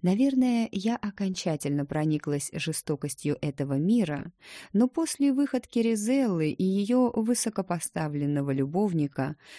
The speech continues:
стала параноиком и верить никому, не проверив их истинных намерений, не собиралась. «А если даже и за красивые глаза?» — возразил метаморф.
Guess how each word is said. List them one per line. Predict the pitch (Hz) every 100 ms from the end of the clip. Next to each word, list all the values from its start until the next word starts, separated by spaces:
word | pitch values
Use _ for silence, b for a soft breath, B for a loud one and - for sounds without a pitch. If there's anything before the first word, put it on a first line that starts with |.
| B
стала | - - 285 277
параноиком | 262 247 247 247 247 226 160 139 - 131 123 - -
и | 185 185 160
верить | 180 185 180 180
никому, | 185 226 240 - 220 214 190 151 143
не | 170 165 160
проверив | - 156 156 139 139 -
их | 170 - -
истинных | 165 - - 170 143 -
намерений, | 151 131 151 208 180 143 131 131 -
не | 170 160 165
собиралась. | - 160 143 139 139 135 139 - - _ _ _ _ b b b b b _
«А | 170 147
если | 151 185 - 151
даже | 143 139 139 143
и | - 156
за | 143
красивые | 135 143 139 - 156 143 131
глаза?» — | 131 131 131 127 131 139 196 - _ _ -
возразил | 151 143 147 143 147 143
метаморф. | 143 156 151 147 143 -